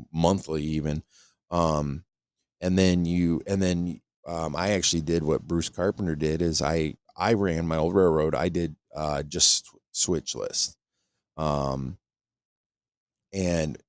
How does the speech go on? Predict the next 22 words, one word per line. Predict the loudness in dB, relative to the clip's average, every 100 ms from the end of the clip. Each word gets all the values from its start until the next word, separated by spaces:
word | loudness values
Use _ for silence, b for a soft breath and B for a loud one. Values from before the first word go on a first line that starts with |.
| -14
he | 2 4
did | 6 8 6 4 0 -10 _ _
car | -2 0
card, | 0 -2 0 0 -2
I | -6
believe | -2 0
it | 0
was | -4
car | -4 -2 -2
card | -2 -4 -4 -8 _ _
setup | -6 -4 -4 -6
with, | -10 -10
with | -4 -4 -4 _ _ -8
switch | -6 -4 -4 -2
list. | -2 -4 -10 B B B B -4
Um, | 0 0
but | 0 0
then | 2 2 -2 -6
they | -4
had | -2 -2 2
separate | 4 4 2 -8 -8
cards | -2 2 2 2 -2 -8